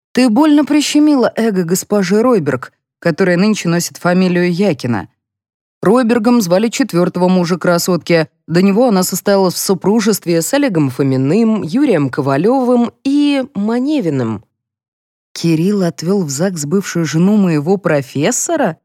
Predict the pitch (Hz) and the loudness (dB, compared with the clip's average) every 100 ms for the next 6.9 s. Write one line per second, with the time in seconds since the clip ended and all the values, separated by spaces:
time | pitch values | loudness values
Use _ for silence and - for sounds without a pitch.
0 | _ 151 151 160 151 139 156 - 147 127 | _ -8 -2 -2 -2 -4 -4 -6 -6 -6
1 | 127 _ _ _ _ _ _ 175 240 294 | -10 _ _ _ _ _ _ 2 2 2
2 | 233 262 311 339 359 - 247 - 240 240 | 0 -2 0 0 0 0 0 0 2 4
3 | 233 226 262 349 339 - 226 220 185 247 | 4 4 2 2 0 0 2 2 2 2
4 | 330 320 285 208 262 196 240 254 - 202 | 4 2 2 0 0 2 0 0 -2 0
5 | 208 233 262 233 196 202 220 196 226 247 | 2 0 0 0 0 0 0 2 2 2
6 | 202 143 131 180 302 311 269 139 - | 2 0 0 0 2 2 0 -2 -10